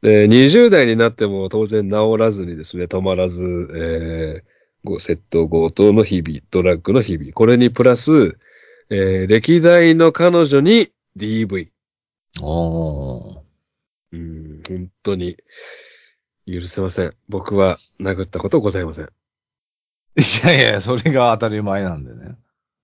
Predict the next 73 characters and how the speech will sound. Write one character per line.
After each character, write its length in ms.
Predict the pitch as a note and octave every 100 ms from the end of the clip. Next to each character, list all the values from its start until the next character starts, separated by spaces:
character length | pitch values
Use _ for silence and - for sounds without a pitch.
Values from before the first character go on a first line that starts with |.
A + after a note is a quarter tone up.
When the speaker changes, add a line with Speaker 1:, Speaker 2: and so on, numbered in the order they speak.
| _
Speaker 1:
あ、 80 | -
黒 180 | D#3 C#3
猫 140 | A#2
さ 80 | C3+
ん 40 |
も 60 | A#2+
そ 120 | A2
う 20 |
で 100 | E2
す 80 | -
か？ 180 | - - _
Speaker 2:
あ 640 | F2 F2+ F2+ D2+ B1 - _ -
あ、 80 |
は 160 | F2+ D2
い。 80 | - _ _ _ _
Speaker 1:
は 120 | F#2+
い。 100 | E2 _ _ _ _ - - - _ _
え 880 | - F2 D#2 D2+ D2 D2+ D2 D2 -
ー、 20 | -
こ 160 | - G#3+
れ 100 | B3
は 80 | B3
ね、 280 | G3+ G2+
あ 180 | E2 D#2+
の 720 | F2+ F2 E2 D#2+ D#2+ D#2+ D3+
ー、 20 | - _ _ _ _ _ -
僕、 240 | B2+ C3
黒 220 | B2+ B2
猫 180 | A#2+ A#2+
さ 100 | A#2+
ん 20 |
の 80 | A#2+
歴 220 | A2 G#2+
代 120 | G#2+ G#2+
の 100 | G#2+
彼 200 | A2+ G2
女 120 | E2+
知 140 | - -
っ 20 |
て 120 | F2+
ま 120 | F2+
す 100 | E2+
か 80 | -
ら、 400 | E2+ F2+ D#2+ - _
そ 420 | - - - C#3+
の 160 | D#3+
上 180 | E3 F#3
で 340 | D3+ F3 F3+ -
殴 260 | A#2 A2
っ 40 | B2
た 120 | G2+
こ 100 | G2
と 120 | F2+
な 140 | G2+ D3
い 40 |
っ 40 | -
て 120 | F#2
黒 160 | G2
猫 160 | F#2+ F2+
さ 80 | G2
ん 80 | F2
こ 120 | G2
こ 100 | F#2+
で 120 | F#2
言 120 | F#2
っ 20 | F#2+
て 180 | - A2
る 80 |
っ 40 | B2+
て 120 | G#2+
こ 80 | G2+
と 120 | G2+
は、 240 | C3+ D3